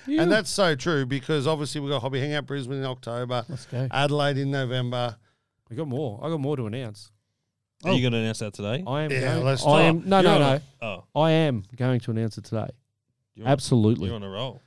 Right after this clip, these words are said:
Speaker 3: Yep.
Speaker 2: Hang on. Someone says, "Hey,
Speaker 3: That,
Speaker 2: guys."
Speaker 3: that's Hamish.
Speaker 2: H P S,
Speaker 3: Hamish.
Speaker 2: cough. <clears throat>
Speaker 3: Hamish has got a great, Hamish Sterling,
Speaker 2: Hamish
Speaker 3: sideline.
Speaker 2: Sterling,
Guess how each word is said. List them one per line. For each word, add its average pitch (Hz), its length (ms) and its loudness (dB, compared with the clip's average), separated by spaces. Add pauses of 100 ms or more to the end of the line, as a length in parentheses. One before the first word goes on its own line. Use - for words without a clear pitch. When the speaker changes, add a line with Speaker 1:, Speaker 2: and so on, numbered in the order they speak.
(180)
Speaker 3:
Yep. 110 200 -2 (500)
Speaker 2:
Hang 139 140 -4
on. 139 180 -4
Someone 151 300 -4
says, 135 340 -6 (680)
"Hey, 113 120 -6
Speaker 3:
That, 135 100 0
Speaker 2:
guys." 135 180 -4
Speaker 3:
that's 139 180 2
Hamish. 131 460 2 (540)
Speaker 2:
H 147 80 -2
P - 0 -
S, - 20 6 (300)
Speaker 3:
Hamish. 156 280 0
Speaker 2:
cough. 165 360 0 (340)
<clears throat> - 280 0 (1000)
Speaker 3:
Hamish 185 340 6
has 170 120 4
got 165 160 8
a 151 60 8
great, 147 340 2
Hamish 170 460 4 (160)
Sterling, 185 520 6
Speaker 2:
Hamish - 20 -20 (240)
Speaker 3:
sideline. 156 440 6
Speaker 2:
Sterling, 139 400 0